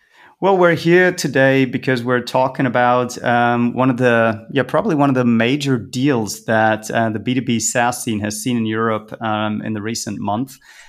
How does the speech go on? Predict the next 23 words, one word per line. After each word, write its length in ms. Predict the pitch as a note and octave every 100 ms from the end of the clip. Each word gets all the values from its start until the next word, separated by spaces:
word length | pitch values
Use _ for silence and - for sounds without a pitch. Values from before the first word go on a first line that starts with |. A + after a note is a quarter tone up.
| - _ -
Evrios 840 | D#3 E3 F#3+ F#3 F#3 F3+ F3+ - - - _ _
and 260 | C3 B2 A2+
Vimcar 800 | A#2+ E3 - G#2 G2+ C3 A3 - _ _ -
were 260 | A#2 C3
both 260 | A#2+ C3+ D3+
acquired 560 | - - A#2+ B2 A#2+ -
by 120 | A2
Battery 500 | G2 A#2+ B2+ G#2+ G2
Ventures 560 | G2 F#2+ - A#2 C3 -
to 160 | B2+
build 460 | - - C3 D#3 D3
a 40 |
platform 720 | C3+ - A#2+ B2 - - B2+ A#2
in 60 |
the 60 | G#2+
mobility 640 | G#2+ G#2+ - B2 C3+ A#2+
space 680 | A2 - A2 G#2 B2 - - - _ -
and 160 | A2+
fleet 420 | - A#2 C3 C3
ma-, 160 | G#2 G2 -
fleet 280 | - C3+
management 480 | B2 F#2 - G2+ F2+
space. 480 | - - D2 - -